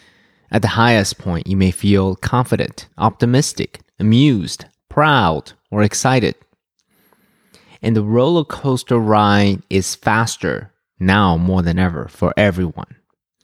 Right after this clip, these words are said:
You may also notice your internal critic being louder. "I'm not doing enough. I'm doing too much." It is important to not make yourself wrong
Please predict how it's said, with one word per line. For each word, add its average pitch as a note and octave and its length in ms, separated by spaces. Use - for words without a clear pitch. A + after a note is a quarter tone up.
You A2 80
may A2+ 180
also C3+ 320
notice F2+ 540
your G2+ 220
internal G#2 500
critic - 520
being G2 220
louder. G2 540
"I'm G#2 120
not A#2+ 240
doing B2 300
enough. - 440
I'm F#2 160
doing G2+ 280
too G2 140
much." - 480
It A2 80
is A2+ 180
important G#2+ 680
to - 160
not A2 340
make A2 220
yourself G2 340
wrong F#2 600